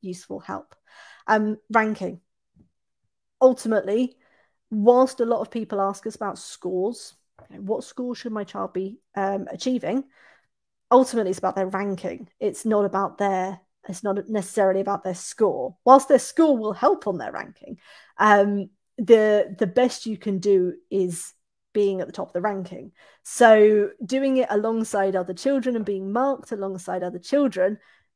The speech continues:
therefore allows you to see where is a child coming within that ranking. Also, how closely packed are they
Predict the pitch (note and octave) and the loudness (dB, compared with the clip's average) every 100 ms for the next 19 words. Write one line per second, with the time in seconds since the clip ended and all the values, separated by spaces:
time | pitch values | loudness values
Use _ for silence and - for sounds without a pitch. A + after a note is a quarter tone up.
0 | - F#3+ A3 G#3+ - G3 G3 A3+ B3+ A#3+ | -14 0 2 0 -2 -2 0 2 2 0
1 | G3+ F3+ F#3 - C4+ G#3+ G3 G3 G#3 G#3 | -4 -14 -16 -6 -6 -4 -4 0 2 2
2 | G#3 - G#3+ G3 F#3 G3+ F#3+ F#3+ - F#3 | 0 -2 -6 -6 -8 -6 -8 -8 -10 -8
3 | F#3 F#3+ F#3+ F#3 F#3 F3+ - A3 A3 - | -8 -8 -6 -6 -6 -8 -6 -4 -4 -8
4 | - - _ _ _ D#4 E4 B3 G3 - | -14 -20 _ _ _ 0 0 0 -4 -2
5 | D4+ - - C4 D4 - A3+ - - D4 | -2 -4 0 0 0 -4 -10 -10 -6 -6
6 | - - - D#3+ - C#3 | -6 -14 -8 -8 -8 -12